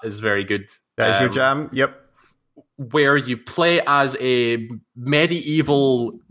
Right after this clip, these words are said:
Speaker 1: graveyard keeper who has to manage not just the graveyard, but also the church it's connected to, and, like, a farm, and there's a whole bunch of different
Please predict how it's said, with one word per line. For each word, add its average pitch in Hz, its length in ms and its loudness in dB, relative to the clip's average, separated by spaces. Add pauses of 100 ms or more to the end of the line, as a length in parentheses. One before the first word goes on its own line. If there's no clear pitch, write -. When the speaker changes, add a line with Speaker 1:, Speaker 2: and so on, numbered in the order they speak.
(200)
Speaker 1:
graveyard 135 680 2
keeper 117 600 0
who 120 180 0
has 117 360 0
to 117 440 -2 (680)
manage 139 460 0
not 156 180 2
just 151 120 -6
the 160 80 0
graveyard, 143 580 0
but 127 80 -2
also 127 260 -4
the 120 100 -6
church 147 320 -2
it's - 100 -10
connected 127 540 -2
to, 120 460 0 (760)
and, 120 600 -2 (420)
like, 123 160 -2
a 117 60 -10
farm, 143 540 0
and 120 100 -4
there's 123 80 -2
a 143 60 0
whole 190 140 0
bunch 170 240 -2
of 143 100 -4
different 131 320 -4